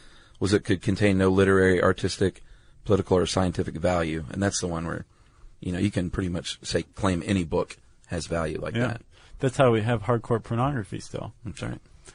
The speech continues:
Speaker 2: So you can say, "This is art."
Speaker 1: <laughs> That's true.
Speaker 2: Um, so that, that case, that nineteen eighty-two, um,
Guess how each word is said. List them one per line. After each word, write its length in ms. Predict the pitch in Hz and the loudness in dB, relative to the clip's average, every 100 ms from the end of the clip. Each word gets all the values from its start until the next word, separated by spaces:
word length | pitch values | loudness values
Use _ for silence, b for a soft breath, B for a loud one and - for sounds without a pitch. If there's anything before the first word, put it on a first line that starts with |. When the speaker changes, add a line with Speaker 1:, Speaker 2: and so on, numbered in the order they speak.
| b | b
Speaker 2:
So 180 | - - | -14 -8
you 60 | 104 | -8
can 160 | 104 | -8
say, 240 | 101 110 104 | -6 -2 -2
"This 220 | 101 107 | -4 -6
is 100 | 104 - | -8 -6
art." 340 | - 127 - - _ _ _ _ | -4 -4 -6 -20 _ _ _ _
Speaker 1:
<laughs> 480 | - - - - - | -8 -6 -4 -6 -6
That's 220 | - - | -10 -8
true. 240 | 143 - - B B B 139 | -8 -8 -10 B B B 4
Speaker 2:
Um, 380 | 139 131 120 - | 8 8 4 -2
so 200 | - 156 | 0 4
that, 260 | 147 175 - | 6 6 4
that 260 | 170 185 - | 2 2 2
case, 320 | - 170 - | -2 0 2
that 160 | 131 | 0
nineteen 320 | 127 139 - 127 | 2 0 0 0
eighty-two, 720 | 120 123 - 139 123 117 120 | 0 -2 -2 -2 0 0 0
um, 340 | 117 110 107 | 0 0 -6